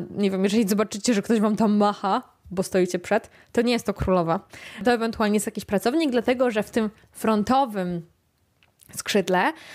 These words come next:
e, tam są głównie biura. Tam są głównie biura, jakieś małe sale konferencyjne, właśnie to wyjście na ten sła-, słynny balkon, ale, e, tam są biura, dlatego że w pałacu mieści się ogromna ilość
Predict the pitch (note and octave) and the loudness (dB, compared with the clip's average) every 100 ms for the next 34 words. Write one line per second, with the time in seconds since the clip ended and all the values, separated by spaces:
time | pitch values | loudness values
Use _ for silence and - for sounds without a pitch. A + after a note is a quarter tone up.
0 | - - A3+ G#3+ G#3 G4 G4 D#4+ A3+ B3+ | -20 -2 2 2 2 0 0 2 2 2
1 | D4 G3+ F#3 F#3 - _ _ _ - G#4 | 2 2 2 -2 -6 _ _ _ -4 -2
2 | D#4 A3+ G3 F#3 C#4 F4 C#4 A3 F#3 F#3 | 0 2 2 2 2 2 2 0 -2 -2
3 | F#3 F#3 D4 C#4+ A#3 G#3+ A3 G#3+ - A3 | 0 2 0 0 -2 0 0 0 0 0
4 | G#3+ G#3 G3+ - - - F#3+ A#3+ A#3+ G#3+ | 2 2 0 -8 -12 -2 0 0 0 0
5 | G3 A3+ - G3+ G3 F3+ G#3 F#3+ - A#3 | 0 -2 0 0 0 0 0 0 0 0
6 | A#3 G3+ F#3 - F#3 F3+ E3+ A#3+ E4+ F4 | 2 2 0 -2 0 0 0 -2 -2 -6
7 | - - - D4+ D4 C#4 C4 B3+ B3 G#3 | -16 -6 -2 0 2 2 2 0 0 0
8 | G3+ G3 A3+ A3 G#3 F#3+ F3+ C#4 C#4+ A#3 | 0 0 0 -2 0 2 2 2 2 0
9 | A#3+ A#3+ C4+ G#3 G3 G3 G#3 F3+ F#3+ F#3+ | 0 2 2 2 2 2 0 0 0 2
10 | G3+ F#3+ F#3 G#3+ G#3+ - - C#4+ - D#4+ | 2 0 0 -4 -4 -4 -8 -4 -2 0
11 | C#4+ C#4+ C4+ C4 - A3+ A3 G#3 - | 2 0 0 -2 -4 -2 0 -2 -8